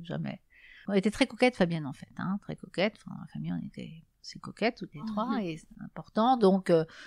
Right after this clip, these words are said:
Speaker 1: voilà, la question était de savoir si elle allait pouvoir effectivement, euh, remettre un, un, un maillot de bain et effectivement, euh,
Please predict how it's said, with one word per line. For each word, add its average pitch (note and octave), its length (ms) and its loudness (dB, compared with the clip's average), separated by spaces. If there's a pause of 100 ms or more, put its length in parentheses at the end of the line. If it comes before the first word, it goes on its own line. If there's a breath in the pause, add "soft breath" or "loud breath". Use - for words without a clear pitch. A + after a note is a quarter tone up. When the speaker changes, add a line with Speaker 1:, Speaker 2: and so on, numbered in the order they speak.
(220 loud breath)
Speaker 1:
voilà, G3 240 8
la D3 80 2
question D#3 320 -4
était E3+ 140 -4
de D3+ 40 -6
savoir D3+ 280 0
si - 120 -8
elle D3+ 120 -6
allait C#3+ 200 -6
pouvoir D#3+ 420 0
effectivement, E3+ 680 -4
euh, C#3+ 140 -2
remettre D3+ 320 -10
un, C3 680 -6
un, D#3 280 -4
un E3 120 0
maillot D#3 240 2
de D#3+ 60 -6
bain G#3 460 4
et F3 80 4
effectivement, D#3+ 720 -4
euh, C#3+ 280 -4